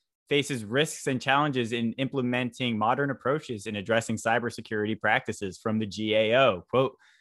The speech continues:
"For example, twelve of the eighteen programs reported that D O D's lifecycle activities only supported agile methods to some or little or to no extent, some or little to no extent." <laughs> So there's a difference there. And program officials also reported challenges associated with implementing agile software development.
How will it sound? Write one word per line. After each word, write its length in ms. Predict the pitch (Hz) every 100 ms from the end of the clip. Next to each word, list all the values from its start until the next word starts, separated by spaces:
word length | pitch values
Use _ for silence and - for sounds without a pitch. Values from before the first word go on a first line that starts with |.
| _
"For 120 | 175
example, 360 | 143 226 220 185
twelve 300 | 180 185 202
of 100 | 175
the 180 | 151 165
eighteen 340 | 165 175 143
programs 420 | 147 180 156 135
reported 380 | 127 - 143 135
that 180 | 131 113
D 180 | 135 135
O 80 |
D's 300 | 123 131 131
lifecycle 580 | 123 135 135 151 117 131
activities 480 | 117 - 160 131 104 139
only 260 | 143 160
supported 480 | 151 147 139 131 127
agile 320 | 110 120 127
methods 540 | 117 107 - 117 110 - _ _ -
to 80 |
some 380 | 127 160 196 214 -
or 200 | 143 135
little 480 | 123 165 196 202 202 _ _ -
or 200 | 123 - _
to 120 | 147
no 220 | 135 131
extent, 340 | 123 - 101 - _
some 420 | - 170 220 240 - -
or 160 | 131
little 240 | 120 135 127
to 100 | 123
no 160 | 113
extent." 320 | 104 - 85 143 -
<laughs> 220 | 196 - 151
So 180 | 135 120
there's 240 | 120 113
a 60 | 113
difference 260 | 120 113
there. 180 | 143 156 - -
And 280 | 151 151 143
program 420 | 196 208 196 196
officials 360 | 180 190 180 156
also 220 | 160 151
reported 400 | 160 147 147 139
challenges 460 | 143 147 151 135 120
associated 500 | 113 135 120 131 113
with 100 | -
implementing 560 | 196 247 135 120 120 113
agile 300 | 110 117 113
software 420 | - 101 - 110
development. 720 | 107 95 120 151 - 104 -